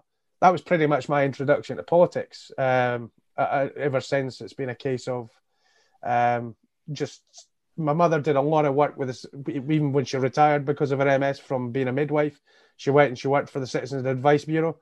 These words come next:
for five years. Um, and she did a lot of charity work, including a, a, a well-known campaign about, uh, setting up, uh, and providing medical services in Malawi.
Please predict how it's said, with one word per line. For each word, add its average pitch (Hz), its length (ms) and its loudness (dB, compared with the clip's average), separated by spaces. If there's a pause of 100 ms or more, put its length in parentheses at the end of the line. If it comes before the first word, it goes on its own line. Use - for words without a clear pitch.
(380)
for 156 120 -6
five 156 320 2
years. 156 360 -2 (580)
Um, 135 760 0 (340)
and 139 180 -2
she - 140 -6
did 143 100 2
a 151 60 4
lot 147 140 2
of 131 40 -8
charity 151 320 0
work, 139 300 0
including 135 580 0
a, 131 60 2
a, 123 320 2
a 127 60 -2
well-known 135 420 0
campaign 135 440 0
about, 127 240 -2 (160)
uh, 131 280 0 (480)
setting 139 400 0
up, - 360 0
uh, - 40 -2
and 123 560 0
providing 127 680 0
medical 135 380 0
services 131 560 0
in 123 100 -4
Malawi. 147 600 -2